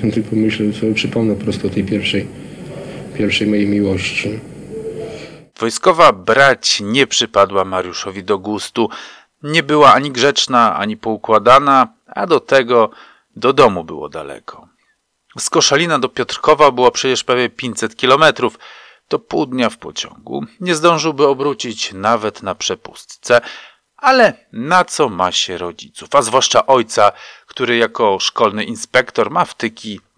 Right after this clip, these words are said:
Speaker 2: tu i ówdzie? Bo może warto przypomnieć, że w P R L-u niewiele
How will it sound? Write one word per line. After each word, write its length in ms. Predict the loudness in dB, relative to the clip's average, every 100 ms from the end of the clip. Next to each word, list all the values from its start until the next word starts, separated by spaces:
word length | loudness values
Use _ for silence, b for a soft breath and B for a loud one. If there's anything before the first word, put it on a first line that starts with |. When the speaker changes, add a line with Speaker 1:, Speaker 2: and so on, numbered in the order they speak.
| -6
Speaker 2:
tu 140 | -4
i 140 | -2 -4
ówdzie? 380 | -6 -8 -14 -14 _ _ _ _ _ _ _ _ -12
Bo 100 | -2
może 240 | 0 2
warto 540 | 6 4 4 0 -2 -2 -6
przypomnieć, 680 | -6 -4 0 0 -2 -6
że 120 | -4 -6
w 80 |
P 140 | 0 4
R 140 | 6
L-u 220 | 6 4
niewiele 580 | 2 -2 2 2 4 2